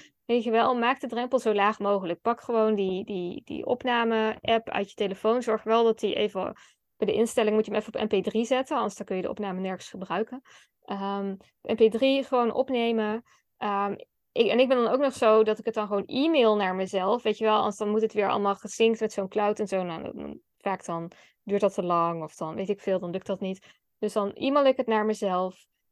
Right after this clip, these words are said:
en dan zet ik het online. Ik gebruik zelf Podbean om mijn podcast te hosten, want dat was, toen ik hem startte, was dat het platform. Inmiddels zijn er allemaal gratis platforms, maar ik heb niet zo zin om daar naar over te stappen. Maar dan zet ik het in Podbean,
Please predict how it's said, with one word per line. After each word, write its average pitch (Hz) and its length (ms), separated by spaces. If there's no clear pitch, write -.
en 220 200
dan 214 100
zet 202 140
ik 208 60
het 196 100
online. 175 380
Ik - 80
gebruik 214 260
zelf 226 260
Podbean 254 600
om 214 160
mijn 208 140
podcast 220 400
te 214 80
hosten, 226 380
want 214 120
dat 196 120
was, 202 200
toen 220 140
ik 196 100
hem 185 160
startte, 214 420
was 185 180
dat 190 180
het 190 360
platform. 202 500
Inmiddels 190 280
zijn 185 120
er 175 60
allemaal 170 180
gratis 175 280
platforms, - 440
maar 202 60
ik 185 60
heb 190 100
niet 196 100
zo 202 80
zin 185 160
om 180 80
daar 180 120
naar 170 180
over 220 180
te - 80
stappen. 233 340
Maar 262 120
dan 254 80
zet 311 80
ik - 60
het 277 80
in 254 100
Podbean, 247 600